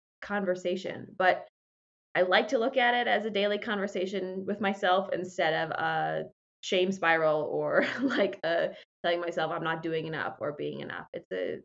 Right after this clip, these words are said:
I'm constantly looking for feedback. This worked, this didn't work. Okay, I'm gonna lean in towards that,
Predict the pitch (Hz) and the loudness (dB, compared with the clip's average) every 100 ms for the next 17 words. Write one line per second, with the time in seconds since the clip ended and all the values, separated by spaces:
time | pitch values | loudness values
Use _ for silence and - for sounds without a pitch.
0 | _ - - 180 185 - 220 269 269 262 | _ -12 -8 -6 -8 0 2 2 -2 -4
1 | 247 254 240 247 247 247 214 - 220 196 | -2 0 -2 -2 -4 -4 -8 -8 -10 -6
2 | 117 151 - - - - 185 202 - - | -8 -10 -2 -2 -2 -2 -2 -2 -4 -8
3 | - 196 220 - 175 196 196 - 180 185 | -6 -8 -8 -8 -4 -4 -4 -10 -8 -4
4 | 185 190 185 175 190 208 208 208 220 180 | -2 -2 -4 -2 -4 -2 -2 -4 -2 -2
5 | 180 165 147 | -2 -6 -6